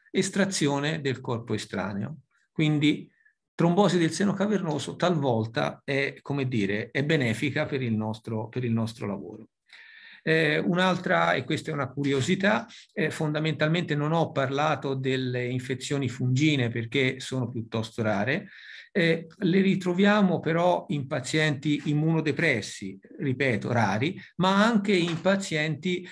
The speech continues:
eh, con cachessia neoplastica, che, eh, ovviamente per definizione sono immunodepressi.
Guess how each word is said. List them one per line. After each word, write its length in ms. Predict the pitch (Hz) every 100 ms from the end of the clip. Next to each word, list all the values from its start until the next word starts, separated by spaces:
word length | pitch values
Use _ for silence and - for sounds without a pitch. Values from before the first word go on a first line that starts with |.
| -
eh, 180 | - 151
con 220 | 151 160
cachessia 800 | 139 143 143 - - 143 135 131
neoplastica, 1040 | 131 120 113 117 78 - - 104 110 110 110
che, 360 | - 131 120 -
eh, 380 | 123 113 110 -
ovviamente 520 | 139 143 139 147 131
per 200 | 127 135
definizione 800 | 127 120 143 135 - 151 107 107
sono 280 | - 120 110
immunodepressi. 960 | 113 104 110 104 101 101 98 - -